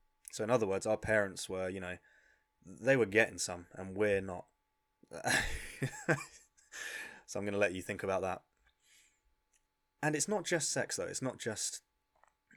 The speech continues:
that we're in a, a sexual recession, as people are calling it now. It's also relationships as well. We are getting into less and less relationships in general, which is maybe why that stat earlier about how more of us are meeting on dating apps is so alarming,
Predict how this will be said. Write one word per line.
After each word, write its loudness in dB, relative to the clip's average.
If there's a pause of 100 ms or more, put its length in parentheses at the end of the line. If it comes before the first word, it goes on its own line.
that 2
we're 4
in 0
a, 0
a -4
sexual -2
recession, -2
as -8
people -10
are -6
calling -4
it -12
now. -8 (380)
It's -6
also 2
relationships 0
as -12
well. 0
We 2
are 6
getting 0
into -6
less -2
and -10
less -6
relationships -8
in -12
general, -8 (500)
which -2
is -4
maybe 2
why 6
that 2
stat 0
earlier 4
about -6
how 2 (120)
more -4
of -6
us -6
are -10
meeting -6
on -10
dating -2
apps -10
is -6
so -2
alarming, -2